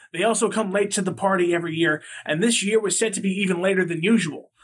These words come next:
Something tells me that there was always a plan B in case this happened, so I don't foresee this being a major issue for the E C A C in terms of scheduling. And I'm very happy to see that these kids are getting an extra year of eligibility.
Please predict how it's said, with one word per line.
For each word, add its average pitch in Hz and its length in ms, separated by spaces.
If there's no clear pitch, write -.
Something 269 400
tells 233 280
me 220 140
that 202 240
there 196 100
was 185 140
always 220 220
a 214 60
plan 208 420
B 180 240
in 165 80
case 170 260
this 156 140
happened, 151 340
so 156 220
I 185 160
don't 233 200
foresee 214 400
this 196 160
being 180 300
a 170 80
major 185 480
issue 170 360
for 175 120
the 151 100
E 160 140
C 151 220
A 147 100
C 143 220
in 131 80
terms 147 260
of 135 80
scheduling. 147 560
And 220 160
I'm 247 120
very 262 300
happy 226 280
to 180 80
see 214 200
that 185 140
these 190 180
kids 196 300
are 180 40
getting 170 280
an 156 80
extra 160 280
year 156 140
of 151 60
eligibility. 139 640